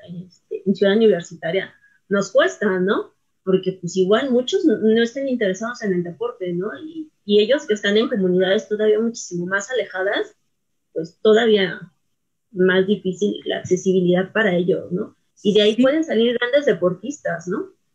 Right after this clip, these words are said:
Speaker 2: Así es. Y fíjate que tenemos mucha, eh, la verdad es que la universidad presenta varios formatos de, de estudio académico, como es el sua o, o la, la, la universidad a distancia. Y quiero decirle a esta comunidad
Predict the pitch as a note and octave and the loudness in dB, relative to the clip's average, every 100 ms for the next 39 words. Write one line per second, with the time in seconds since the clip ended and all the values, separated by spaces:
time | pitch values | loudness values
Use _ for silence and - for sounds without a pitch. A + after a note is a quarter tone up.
0 | _ _ _ - G#3+ G#3+ C4 C4 C4+ - | _ _ _ -2 -2 2 4 4 4 2
1 | A#3+ D#4 G4 G4+ - A3+ A3 B3 C4 B3+ | 4 4 4 2 4 4 6 6 4 4
2 | C#4+ B3+ G3+ G#3+ E3+ A3 G#3+ G#3+ A3 A#3+ | 4 2 2 2 4 4 4 4 4 2
3 | A#3+ C#4+ C4 G#3+ G3 F#3+ A3 G#3 G#3+ G#3+ | 2 2 4 4 4 2 4 2 2 0
4 | A3 A3+ A3 A3+ - G#3 G#3+ G#3+ A3+ A3 | 0 2 2 0 0 -4 0 0 2 0
5 | A3 F3+ F#3+ G3 G3 F#3+ F#3 F3 E3 D#3+ | 2 4 4 4 0 0 2 0 0 -6
6 | - - - _ E3+ F3 F3 E3+ E3 E3 | -12 -20 -20 _ 0 2 4 2 0 0
7 | D#3+ D#3+ E3 - - G3+ G3+ G3 F#3 F#3 | 0 -2 -4 -4 2 4 4 4 4 4
8 | F#3+ F#3+ G3 G3+ A3 - G3 F3+ F3 F3 | 4 2 2 0 0 0 0 2 0 0
9 | F3 F3+ F#3 E3+ F#3+ A#3 G3+ F3 E3 D#3+ | 0 0 -2 -2 2 4 4 2 0 0
10 | D3+ D#3 D3+ D3+ D#3 D#3 C#3+ - D#3+ D#3 | 2 0 0 2 2 2 -2 -4 0 0
11 | D3 D#3+ F3 E3+ E3+ G3 F#3+ G3+ G#3 - | 2 0 0 0 0 2 2 2 0 0
12 | F#3 G3 F#3+ F#3+ A3 - - - A3 D4 | 4 4 4 2 2 -2 -2 0 0 2
13 | E4+ E4 - B3 B3 A#3 A#3 G#3 F#3+ F3+ | 2 2 2 4 4 2 0 2 2 4
14 | F3 F#3 A3+ | 4 2 0